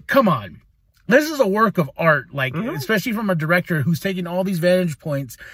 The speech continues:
Speaker 1: playing the scene so well, with the soundtrack, with that clock tower clocking like this. You know, it's, it's every comic book nerd's dream to see this scene.
Speaker 2: The only part with that scene that I've brought to you time and time again that Tom Holland still didn't figure out. Well, no, not that
Speaker 1: Oh,
Speaker 2: necessarily.
Speaker 1: oh, I thought you meant the hand thing.
Speaker 2: No,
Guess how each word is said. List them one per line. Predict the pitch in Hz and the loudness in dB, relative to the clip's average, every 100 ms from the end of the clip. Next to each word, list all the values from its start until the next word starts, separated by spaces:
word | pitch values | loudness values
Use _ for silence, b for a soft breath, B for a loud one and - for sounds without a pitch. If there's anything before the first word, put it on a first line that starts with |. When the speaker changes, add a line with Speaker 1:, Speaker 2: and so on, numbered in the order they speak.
| B B | B B
Speaker 1:
playing | - 240 247 254 | -6 0 2 0
the | 208 | -2
scene | - 214 190 | -4 0 0
so | - 175 | 0 -2
well, | 156 147 139 143 | 0 -2 -2 2
with | 247 - | 0 0
the | 262 | -6
soundtrack, | - 190 175 - 160 156 147 - B B | 0 0 0 -4 -4 -4 -6 -12 B B
with | 196 226 | 2 4
that | 247 | 0
clock | - - 220 170 | 2 2 2 4
tower | 202 185 170 | 2 2 2
clocking | 143 131 - 208 196 185 | -2 -12 -6 0 0 0
like | 185 165 | -4 -2
this. | 185 180 | -2 0
You | 190 | 0
know, | 175 | 0
it's, | 165 131 | -2 -2
it's | 170 - | -6 -2
every | 233 254 | -2 -2
comic | 208 240 220 165 | -2 -4 -4 -4
book | 196 165 | -6 -2
nerd's | 180 190 147 | 0 0 -2
dream | 117 151 185 | -2 -2 0
to | 175 | -2
see | 131 180 | -4 -4
this | 151 147 | -4 -4
scene. | - 175 135 123 | -4 -4 -2 -4
Speaker 2:
The | 127 | -2
only | 139 160 | -2 -2
part | 147 139 135 | -2 -2 -2
with | 127 110 | -2 -2
that | 113 104 - | -2 -4 -8
scene | - 123 107 95 98 95 | -8 -6 -4 -6 -12 -12
that | 104 | -8
I've | 104 107 101 | -6 -6 -6
brought | - 113 107 | -6 -4 -4
to | - | -6
you | 113 | -6
time | - 117 | -4 -4
and | 117 | -4
time | 120 117 | -4 -6
again | 107 110 | -4 -6
that | 107 | -6
Tom | - 113 | -6 -4
Holland | 113 113 107 101 | -4 -4 -6 -10
still | - 113 | -8 -8
didn't | 107 107 | -6 -6
figure | 113 107 110 | -8 -8 -8
out. | 104 | -8
Well, | 127 | -4
no, | 143 117 | -2 -2
not | 117 131 | -4 0
that | 175 | 2
Speaker 1:
Oh, | |
Speaker 2:
necessarily. | 160 - 190 180 | 2 2 2 2
Speaker 1:
oh, | |
I | |
thought | 180 185 | 2 2
you | |
meant | 170 147 | 0 -2
the | |
hand | 135 165 147 160 | 0 0 0 -6
thing. | 117 | -2
Speaker 2:
No, | 107 | -4